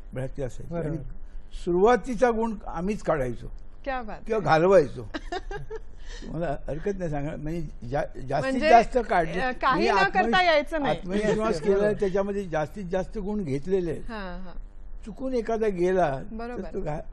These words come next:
Speaker 3: ते तर गेम
Speaker 1: हां,
Speaker 3: आहे,
Speaker 1: गेम
Speaker 3: तिकडे
Speaker 1: आहे.
Speaker 3: पण
Speaker 1: पण
Speaker 3: माणूसच आहे.
Speaker 1: पण त्याच्यातून आम्ही जास्तीत जास्त आत्मविश्वास आम्हाला असायचा की
Speaker 3: हम्म,
Speaker 1: आम्ही
Speaker 3: हम्म.
Speaker 1: पॉइंट गुण काढणार.
Speaker 3: बरोबर,
Speaker 2: हम्म.
Speaker 3: बरोबर.
Speaker 1: ही
Speaker 3: किती छान.
Speaker 1: आत्मीयता फार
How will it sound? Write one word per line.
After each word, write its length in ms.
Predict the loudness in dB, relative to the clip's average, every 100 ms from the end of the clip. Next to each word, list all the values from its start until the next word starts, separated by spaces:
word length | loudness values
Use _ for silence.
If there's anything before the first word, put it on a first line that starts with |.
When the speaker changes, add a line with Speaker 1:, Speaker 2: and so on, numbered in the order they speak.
| -10 -8 -8
Speaker 3:
ते 60 |
तर 180 | -4 -4
गेम 380 | 0 2 2 -2
Speaker 1:
हां, 140 | -4
Speaker 3:
आहे, 140 | -2 -2
Speaker 1:
गेम 80 | -4
Speaker 3:
तिकडे 280 | 0 2
Speaker 1:
आहे. 120 | 2 0
Speaker 3:
पण 240 | -4 -4
Speaker 1:
पण 80 | -4
Speaker 3:
माणूसच 560 | -4 0 2 2 -2
आहे. 180 | -8 -10 -10 -6
Speaker 1:
पण 180 | -4 -4
त्याच्यातून 520 | -6 -6 -4 -4 -4
आम्ही 200 | -4 -4
जास्तीत 440 | 0 0 0 -4 -4
जास्त 360 | 0 0 0
आत्मविश्वास 640 | 0 0 0 -4 -4 -4 -4
आम्हाला 340 | -2 0 0
असायचा 380 | 0 -2 -6 -6 -6 -4
की 60 |
Speaker 3:
हम्म, 140 | -2 -2
Speaker 1:
आम्ही 160 | -4
Speaker 3:
हम्म. 140 | -4 -6
Speaker 1:
पॉइंट 320 | -6 -8 -8 -8
गुण 160 | -8 -6
काढणार. 400 | -6 -8 -8 -8 -8 -10
Speaker 3:
बरोबर, 680 | -10 -10 -12 -12 -12 -12
Speaker 2:
हम्म. 200 | -10 -10
Speaker 3:
बरोबर. 220 | -10 -10
Speaker 1:
ही 80 | -8
Speaker 3:
किती 320 | -6 -6 -6 -8
छान. 300 | -10 -8 -10 -10 -12 -12 -12 -10
Speaker 1:
आत्मीयता 500 | -8 -6 -6 -4 -6
फार 260 | -4 -4